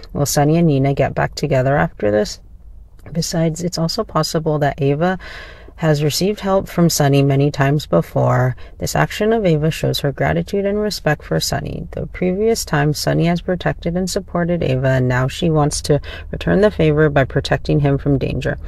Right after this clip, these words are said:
Ava is well aware that Sonny is an integral part of keeping Port Charles safe, and that her protection of him is also her way for helping Sonny protect everyone.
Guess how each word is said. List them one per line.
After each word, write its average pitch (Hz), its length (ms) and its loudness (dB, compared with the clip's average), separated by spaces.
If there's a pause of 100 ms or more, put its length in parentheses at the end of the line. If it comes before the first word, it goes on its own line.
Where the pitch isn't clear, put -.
(280)
Ava 143 240 2
is 135 160 2
well 135 180 4
aware 180 240 4
that 175 200 0
Sonny 135 320 2
is 147 140 2
an 143 160 2
integral 185 440 2
part 151 320 2
of 147 100 2
keeping 151 380 0
Port 165 240 -2
Charles 185 300 0
safe, 127 300 0
and 135 160 0
that 123 160 2
her 123 120 0
protection - 560 -4
of 185 140 -2
him 175 180 2 (280)
is - 100 -4
also 151 300 0
her 156 180 2
way 135 180 2
for 139 200 -2
helping 151 340 0
Sonny 127 320 0
protect - 460 -8
everyone. - 440 -6